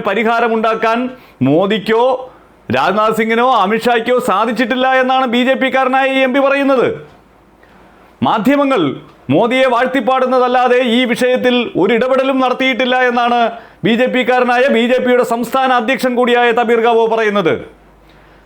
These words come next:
അപ്പോ കശ്മീരിൽ എന്തെങ്കിലും സംഭവിച്ചാൽ, പാകിസ്ഥാൻ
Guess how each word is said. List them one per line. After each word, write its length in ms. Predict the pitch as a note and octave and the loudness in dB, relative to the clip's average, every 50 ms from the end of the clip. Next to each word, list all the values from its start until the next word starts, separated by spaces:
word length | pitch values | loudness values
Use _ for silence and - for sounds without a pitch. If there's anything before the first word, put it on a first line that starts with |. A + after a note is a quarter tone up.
| _ - - _ _ _ _ - - - - - - - _ _ _ - - | _ -20 -20 _ _ _ _ -20 -20 -20 -20 -20 -20 -20 _ _ _ -14 -6
അപ്പോ 140 | - G3 G#3 F3 - - C#3+ | -4 -2 -2 -2 -4 -6 -6
കശ്മീരിൽ 460 | C3+ - - - B3+ C#4+ D4+ D4 C#4+ C#4+ | -6 -4 -2 0 0 2 2 2 0 0
എന്തെങ്കിലും 300 | C4+ C#4 C4+ C4+ C4+ C4 C4 | 0 0 0 0 0 0 -2
സംഭവിച്ചാൽ, 400 | B3+ A#3+ B3 A#3+ A3 F3+ G#3 F3 - G3+ G3 | -2 0 0 -2 0 0 -2 -2 0 0 0
പാകിസ്ഥാൻ 580 | A3+ C4 C#4 C#4 C#4 C#4 C#4 C#4+ C#4 C#4 C#4 | 0 2 0 0 -2 -2 -2 0 0 0 0